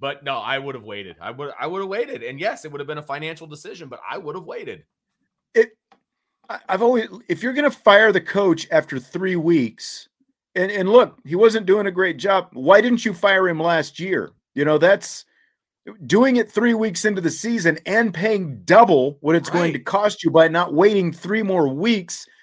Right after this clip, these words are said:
Speaker 2: just seems foolish. Now, I guess if you've got a bunch of alumni or boosters or whatever who are gonna kick in the extra seven and a half million bucks to do it now, okay. But what's the benefit in firing, firing your head coach three weeks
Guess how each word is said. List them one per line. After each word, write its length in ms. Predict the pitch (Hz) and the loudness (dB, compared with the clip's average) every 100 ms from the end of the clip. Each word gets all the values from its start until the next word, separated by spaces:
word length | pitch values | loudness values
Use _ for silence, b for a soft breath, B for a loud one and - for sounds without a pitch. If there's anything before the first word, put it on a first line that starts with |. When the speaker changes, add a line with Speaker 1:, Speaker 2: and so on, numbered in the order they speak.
| b b b | b b b
Speaker 2:
just 240 | 190 175 | -4 -2
seems 280 | - 175 139 | -2 -4 -4
foolish. 380 | - 247 180 - | -2 0 0 0
Now, 140 | 175 | 2
I 80 | 170 | 2
guess 240 | 160 180 208 | 4 2 2
if 120 | - | -4
you've 120 | 175 | -2
got 180 | 147 160 | 4 4
a 40 | 147 | 4
bunch 220 | 160 165 | 0 -2
of 80 | 139 | -2
alumni 500 | 127 147 160 156 160 | 2 0 0 0 2
or 120 | 139 | 2
boosters 520 | 117 185 - 151 120 | 0 -2 -2 -6 -4
or 120 | 131 | -4
whatever 420 | 123 127 123 151 | 0 0 0 -2
who 80 | 147 | -4
are 80 | 143 | -4
gonna 160 | 127 131 | -4 -6
kick 280 | - 160 151 | -4 -6 -2
in 280 | 160 160 139 b b _ - | -4 -4 -8 b b _ 0
the 80 | |
extra 280 | 143 139 135 | 0 0 -8
seven 320 | 120 156 151 | -2 0 2
and 100 | 143 | 0
a 20 | 147 | -4
half 140 | 147 | -4
million 300 | 147 151 131 | -4 -2 0
bucks 360 | 135 175 - - _ _ _ | 0 0 -2 -16 _ _ _
to 80 | 143 | -4
do 220 | 127 170 | 2 4
it 100 | 147 | 4
now, 240 | 143 165 170 | 2 2 2
okay. 560 | 143 123 208 214 143 b b | 0 -2 -2 -2 -4 b b
But 160 | 170 185 | 2 4
what's 260 | 214 214 | 4 4
the 100 | - | 4
benefit 500 | 196 190 202 175 175 170 | 4 4 2 2 2 2
in 160 | 147 | -2
firing, 400 | 139 170 170 170 175 - | 0 2 2 -2 -4 2
firing 360 | 180 175 165 | 4 4 4
your 140 | 151 143 | 0 2
head 200 | 156 120 | 0 0
coach 300 | 160 160 - | 0 -2 -2
three 160 | 160 147 | 0 2
weeks 400 | 151 143 - | 0 -4 -8